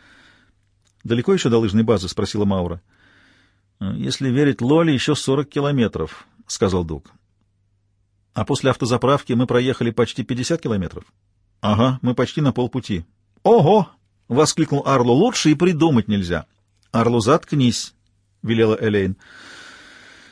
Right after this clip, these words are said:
«Но те пятьдесят километров, которые мы только что проехали отсюда, это путь под гору», — заметил Дуг. «Уже легче».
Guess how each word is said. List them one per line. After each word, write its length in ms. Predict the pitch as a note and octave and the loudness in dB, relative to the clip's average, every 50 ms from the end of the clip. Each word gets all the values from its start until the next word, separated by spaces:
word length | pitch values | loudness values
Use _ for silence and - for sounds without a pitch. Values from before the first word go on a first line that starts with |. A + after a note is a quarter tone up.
| _ _ _ _ _ _ _ _ | _ _ _ _ _ _ _ _
«Но 220 | - G#2+ B2+ C#3 D3 | 2 2 4 4 2
те 200 | - - E3 D#3+ | 2 0 0 2
пятьдесят 400 | - D3+ C#3 D3 - D#3+ C#3+ - | 2 0 -2 0 0 0 0 0
километров, 460 | - C#3+ D3 D3 D3 C3+ - A2+ - | 2 2 2 2 2 0 0 -2 0
которые 320 | - B2 - C#3 C3 C3 | 0 0 0 2 2 2
мы 100 | B2+ C3 | 2 0
только 280 | - - C3 A2 - A2 | 2 2 2 2 2 -2
что 160 | - - A2+ | -4 -4 -4
проехали 480 | G2 - A#2+ B2+ D3 F#3+ F3+ - D3 A#2 | -2 0 0 0 0 -2 -2 0 0 0
отсюда, 440 | G#2+ G2+ - - - A#2+ A#2+ C3+ B2 | 0 0 -2 -6 -6 -4 -2 0 0
это 260 | A#2 - C3+ A#2 - _ _ _ - | 0 0 -2 -4 -4 _ _ _ -8
путь 240 | - C#3 D3+ C#3+ - | -4 -4 -4 -2 0
под 200 | D#3 D3 D3+ D3+ | 0 0 0 0
гору», — 300 | C#3+ C#3+ C3+ G#2+ F#2 F2 | -2 0 2 2 2 0
заметил 360 | E2+ F#2+ F2+ E2+ - G2+ F#2+ | -2 -2 -2 -2 -4 -6 -6
Дуг. 200 | E2+ E2 D#2+ - | -6 -8 -8 -6
«Уже 180 | A2 G#2+ D3 D3+ | -6 -2 -2 -2
легче». 380 | G2+ D#2+ - - - - - | -2 -2 -6 -8 -16 -20 -20